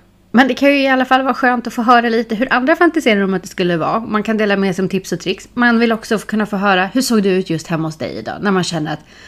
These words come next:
det blir inte bra det här. Eh, och tanken är nu att i vårt första avsnitt här idag, som är just det här som du lyssnar på nu, så ska jag berätta lite grann om hur det ser ut hemma hos mig. Eh,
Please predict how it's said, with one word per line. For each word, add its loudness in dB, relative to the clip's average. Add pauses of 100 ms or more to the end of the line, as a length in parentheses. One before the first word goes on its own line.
(360)
det -2
blir 2
inte -6
bra -2
det -10
här. -10 (600)
Eh, -4
och -8
tanken 0
är 2
nu 0
att -10 (140)
i 2
vårt -2
första 0
avsnitt -2
här -4
idag, -6 (280)
som -6
är -2
just -8
det -10
här -4
som -4
du -8
lyssnar -6
på -4
nu, 0
så -2
ska -2
jag 2
berätta -4
lite -10
grann -2
om -4
hur -2
det -4
ser -4
ut -2
hemma -2
hos -2
mig. 0 (920)
Eh, 0